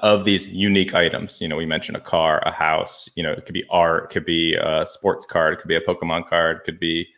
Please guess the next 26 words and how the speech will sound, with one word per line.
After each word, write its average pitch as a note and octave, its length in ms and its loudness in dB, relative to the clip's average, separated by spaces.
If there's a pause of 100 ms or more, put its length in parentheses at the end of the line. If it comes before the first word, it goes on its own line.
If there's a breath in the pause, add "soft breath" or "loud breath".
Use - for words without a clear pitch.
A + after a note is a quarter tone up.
(100)
land, F2 680 0 (280)
uh, D#2+ 340 0
that E2 160 -2
the D#2 60 0
house D#2+ 260 0
is F2+ 80 -6
built F2 280 -2
on, F2 240 -6
you A2+ 80 0
know, F#2 60 0
anything, G#2+ 460 -4
right? F2+ 220 -2 (720 soft breath)
And G2 340 2
so - 120 -2
when G2 60 2
we G2+ 60 2
say G2+ 160 2
crypto C#3+ 360 0
tokens, - 800 -4
what A#2 100 2
does G#2+ 80 0
that G2 200 0
mean? - 300 -10 (100)
And G2 120 -6
so A2 100 -2
really, A#2 520 2